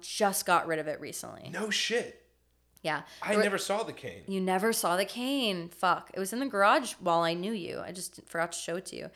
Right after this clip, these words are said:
Speaker 1: But a homeless guy was, like, limping by, and my mom was like, "Perfect." She was like, "Get the cane." And she, like,
Speaker 2: <laughs>
Speaker 1: grabbed the cane and, like, gave it to him so that my dad couldn't, like, complain 'cause she, like, gave it to someone who needed a cane.
Speaker 2: This thing possessed your dad.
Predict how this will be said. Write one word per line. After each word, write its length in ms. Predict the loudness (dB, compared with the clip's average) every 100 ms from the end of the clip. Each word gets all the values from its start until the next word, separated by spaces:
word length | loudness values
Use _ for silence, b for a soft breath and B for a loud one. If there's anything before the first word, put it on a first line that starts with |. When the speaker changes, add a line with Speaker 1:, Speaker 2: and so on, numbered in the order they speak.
| B B B
Speaker 1:
But 160 | 4 4
a 40 |
homeless 340 | 4 4 2 2
guy 220 | 4 4
was, 300 | 4 2 -2
like, 240 | -2 -6 -4
limping 420 | -6 -4 -6 -4
by, 260 | -4 -4 -4
and 180 | -6 -8
my 80 |
mom 160 | -10 -10
was 140 | -10
like, 180 | -14 -8
"Perfect." 600 | -6 -6 -6 -10 -10 -18 b b b
She 100 | -16
was 160 | -12 -6
like, 100 | 0
"Get 120 | 0
the 60 | 0
cane." 380 | 0 0 -2 -8 -16 B B
And 100 | 4
she, 80 | 6
like, 140 | 6
Speaker 2:
<laughs> 40 | 8
Speaker 1:
grabbed 260 | 6 6
the 60 | 2
cane 280 | -4 -4 -4
and, 80 | -8
like, 180 | -10
gave 180 | -8 -10
it 120 | -10 -12
to 100 | -12
him 160 | -10
so 140 | 0 4
that 100 | 4
my 80 | 6
dad 220 | 6 4
couldn't, 200 | -2 -6
like, 280 | -8 -12 -18 b b -6
complain 600 | -4 0 0 0 -2 -6
'cause 200 | -8 -8
she, 160 | -2
like, 240 | -2 -2 -2
gave 260 | 2 2
it 100 | 2
to 60 | 0
someone 300 | 0 2 2
who 100 | 0
needed 460 | 0 2 2 4 2
a 60 |
cane. 640 | 0 -2 -2 -2 -4 -6 -4
Speaker 2:
This 180 | -4 -2
thing 220 | -2 -2
possessed 580 | -4 -4 0 0 0 -6
your 140 | -8
dad. 400 | -6 -4 -4 -8